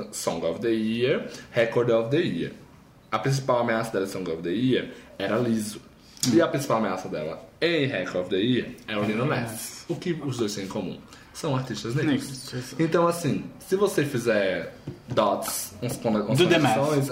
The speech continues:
Speaker 1: exatamente. E, assim, eu fiquei realmente revoltado com Record of the Year. Porque,
Speaker 2: Sim.
Speaker 1: pelo amor de Deus, como é que a canção que ficou vinte, tipo, de nível de crítica, se você pegar,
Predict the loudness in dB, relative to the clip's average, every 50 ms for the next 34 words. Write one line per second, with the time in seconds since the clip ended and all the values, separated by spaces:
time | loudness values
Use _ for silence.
0 | 2 2 2 2 2 2 2 2 2 2 0 -4 -8 -12 -16 -16 -14 -6 2 4
1 | 4 4 4 4 2 2 2 0 0 0 2 2 2 2 2 0 2 2 2 4
2 | 2 2 2 2 2 2 0 0 0 0 0 2 2 2 2 0 0 0 0 -2
3 | -4 -2 -4 -4 -6 -6 -4 -2 -4 -4 -2 -2 -2 -2 -2 -2 -4 -6 -10 -14
4 | -18 -20 -20 -20 -20 -20 -20 -20 -20 -10 -2 0 2 2 2 2 0 -2 -4 0
5 | 4 4 6 6 6 4 4 6 6 6 4 4 2 0 0 0 4 4 4 2
6 | 2 -2 -4 0 0 2 2 2 2 0 0 0 -2 -2 -2 -2 -2 -2 -2 -2
7 | -4 -6 -8 -6 -4 -4 -4 -2 0 0 0 0 -2 -8 -14 -16 -16 -16 -16 -8
8 | -2 0 2 4 6 6 6 6 4 2 0 0 4 4 4 4 4 2 0 0
9 | 0 -2 0 0 2 4 4 4 2 2 -2 -4 -8